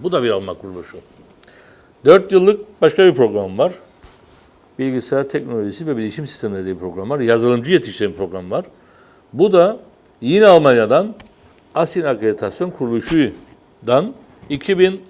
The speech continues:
on altı yılına kadar, akre-, iki bin on ikide aldık, iki bin on altı yılına kadar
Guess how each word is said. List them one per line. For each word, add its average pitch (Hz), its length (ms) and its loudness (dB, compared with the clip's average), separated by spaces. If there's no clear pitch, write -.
on 170 140 0
altı 135 240 0
yılına 104 240 0
kadar, 101 340 0
akre-, 98 280 -2
iki 135 240 -8
bin 135 40 -4
on 127 100 -2
ikide 95 160 -4
aldık, 98 280 -4
iki 110 140 -16
bin 123 100 -6
on 131 140 -4
altı 95 180 -4
yılına 90 140 -14
kadar 147 320 -4